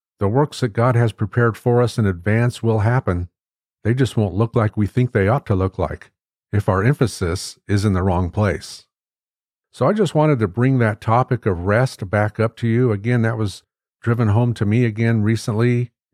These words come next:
in, in visiting an institutional church setting. And I was reminded once again that Jesus is enough, that belief is enough, that rest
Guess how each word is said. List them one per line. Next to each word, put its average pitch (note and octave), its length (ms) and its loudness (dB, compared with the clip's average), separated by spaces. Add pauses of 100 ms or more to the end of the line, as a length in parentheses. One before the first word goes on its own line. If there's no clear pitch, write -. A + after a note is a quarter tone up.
in, G2 160 -2
in G2+ 200 0
visiting A#2+ 640 0
an G2 200 -2
institutional A2 600 -2
church A2 300 -4
setting. B2+ 460 0 (340)
And G#2 180 0
I G2+ 40 2
was G#2+ 200 0
reminded A2 540 0
once B2+ 280 0
again G#2+ 580 0 (720)
that A2 220 0
Jesus B2+ 520 0
is G2+ 140 0
enough, G2+ 520 -2 (420)
that G2+ 180 -2
belief A#2+ 580 0
is G#2+ 180 0
enough, G2 520 -2 (420)
that F2+ 200 0
rest G#2+ 560 -2